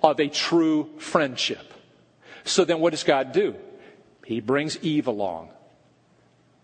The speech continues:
Why did he do that? So that Eve could just simply be his wife? Well, that's part of it, but even more.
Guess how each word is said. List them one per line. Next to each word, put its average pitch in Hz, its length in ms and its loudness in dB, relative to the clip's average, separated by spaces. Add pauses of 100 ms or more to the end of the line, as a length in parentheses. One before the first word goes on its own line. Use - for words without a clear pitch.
(420)
Why 151 220 4
did 147 140 -2
he 143 80 0
do 120 200 -4
that? 90 300 -8 (1600)
So 180 240 4
that 143 220 2 (840)
Eve 170 240 0
could 165 120 2
just 160 160 0
simply 160 280 2
be 143 120 0
his 131 180 -2
wife? 135 440 -2 (140)
Well, 147 220 2
that's 151 200 -2
part 202 340 0
of 107 140 -2
it, 107 180 -4
but 143 120 0
even 165 360 -2
more. 131 460 -2